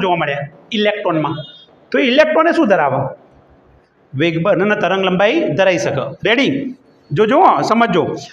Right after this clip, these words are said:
પ્રકાશ શું ધરાવતો હોય? વેગમાન અને તરંગ લંબાઈ ધરાવતો હોય તો પ્રકાશના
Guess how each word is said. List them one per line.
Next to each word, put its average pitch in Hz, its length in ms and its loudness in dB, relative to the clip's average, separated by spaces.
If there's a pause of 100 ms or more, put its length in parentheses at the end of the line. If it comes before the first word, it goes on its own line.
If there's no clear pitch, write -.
(260)
પ્રકાશ 339 460 2
શું 370 160 2
ધરાવતો 254 400 6
હોય? 214 260 2
વેગમાન 247 460 2
અને 311 180 2
તરંગ 285 280 2
લંબાઈ 285 320 4
ધરાવતો 302 440 4
હોય 160 280 0 (180)
તો 277 60 -2 (120)
પ્રકાશના 302 560 0